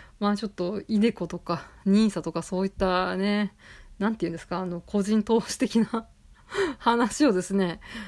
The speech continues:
聞いてこようかなと思いまして、ちょっと最寄りの銀行に行ってこようかなと思いまして。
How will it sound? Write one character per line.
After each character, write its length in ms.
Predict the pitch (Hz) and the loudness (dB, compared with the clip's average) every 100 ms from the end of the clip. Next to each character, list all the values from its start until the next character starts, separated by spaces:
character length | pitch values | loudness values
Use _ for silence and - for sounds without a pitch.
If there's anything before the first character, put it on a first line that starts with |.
| - - | -16 -18
聞 340 | - 220 226 | -4 0 0
い 40 | 220 | -2
て 100 | 240 | 0
こ 160 | 240 | 2
よ 120 | 247 | 4
う 40 | 240 | 4
か 120 | 190 | 2
な 160 | 175 180 | 0 -2
と 80 | 165 | -2
思 120 | 190 | -2
い 20 | |
ま 140 | 190 | -2
し 60 | 180 | -4
て、 80 | 180 | -8
ち 180 | _ 214 | _ -2
ょ 40 | |
っ 20 | |
と 100 | 196 | -2
最 100 | 165 | -2
寄 200 | 175 196 | 2 2
り 120 | 196 | 4
の 220 | 196 196 185 | 4 2 0
銀 220 | 170 180 | -2 -2
行 180 | 185 180 | -2 0
に 260 | 185 180 | 0 -2
行 100 | 170 | -6
っ 20 | |
て 120 | - 185 | -8 -2
こ 140 | 202 | -2
よ 80 | 208 | 0
う 20 | |
か 100 | 160 | -4
な 120 | 165 | -6
と 160 | - 160 | -6 -6
思 180 | 165 175 | -4 -2
い 40 | |
ま 160 | 185 180 | -2 -4
し 80 | |
て。 200 | - - | -6 -10